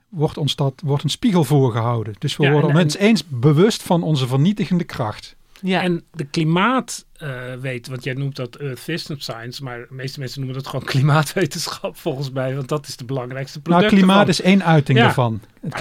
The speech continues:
Speaker 1: klimaatverandering.
Speaker 3: Ja,
Speaker 1: Maar,
Speaker 3: wij
Speaker 1: maar
Speaker 3: hadden
Speaker 1: het uitsterven van, van soorten is er een andere uiting van.
Speaker 3: We hadden
Speaker 1: Eh,
Speaker 3: bij mijn studie, eh, het eerste vak wat ik als aardwetenschapper volgde was het vak systeemaarde. En dat is eigenlijk, hè, die, die, die, dat hele systeemdenken
Speaker 1: Ja, ja.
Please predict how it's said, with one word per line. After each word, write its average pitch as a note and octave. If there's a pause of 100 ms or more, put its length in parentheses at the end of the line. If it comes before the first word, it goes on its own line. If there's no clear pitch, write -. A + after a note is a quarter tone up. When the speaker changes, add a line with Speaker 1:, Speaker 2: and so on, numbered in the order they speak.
Speaker 1:
klimaatverandering. C3+
Speaker 3:
Ja, B2+
Speaker 1:
Maar, C3+
Speaker 3:
wij D#3
Speaker 1:
maar F#3
Speaker 3:
hadden D#3
Speaker 1:
het E3+
uitsterven D#3
van, C3+
van B2+
soorten D#3+
is D#3+
er -
een D3
andere E3
uiting D#3+
van. C#3+ (240)
Speaker 3:
We F3
hadden F3+
Speaker 1:
Eh, -
Speaker 3:
bij F#3
mijn F3
studie, A3
eh, F3
het E3+
eerste G#3+
vak A3
wat G3
ik F3+
als D#3+
aardwetenschapper F#3
volgde G#3
was E3+
het -
vak F#3
systeemaarde. E3
En C3+
dat D#3
is F3+
eigenlijk, E3
hè, F#3
die, D#3+
die, E3
die, D#3+
dat D#3+
hele F3+
systeemdenken G3+
Speaker 1:
Ja, G#3
ja. D3+